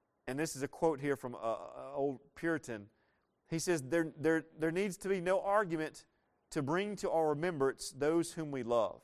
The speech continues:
A man in love wastes his spirit, vexes his mind, neglects his meal, regards not his business. His mind still feels on that he loves."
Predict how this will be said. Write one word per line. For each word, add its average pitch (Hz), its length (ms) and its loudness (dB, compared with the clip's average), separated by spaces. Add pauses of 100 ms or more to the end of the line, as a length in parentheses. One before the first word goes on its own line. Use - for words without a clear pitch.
(2250)
A 127 100 -2
man 190 440 0
in 165 220 -4
love 160 400 6
wastes 131 580 0
his 202 120 -6
spirit, 117 540 -2 (400)
vexes 160 580 -4
his 180 180 -6
mind, 113 540 -2 (340)
neglects 139 600 0
his 151 200 -6
meal, 127 460 -2 (380)
regards 147 520 4
not 175 240 2
his 180 200 -4
business. 113 640 -4 (640)
His 143 220 -2
mind 165 420 2
still 202 420 2
feels 131 520 2
on 127 200 -4
that 135 220 0
he 131 140 -4
loves." 113 640 0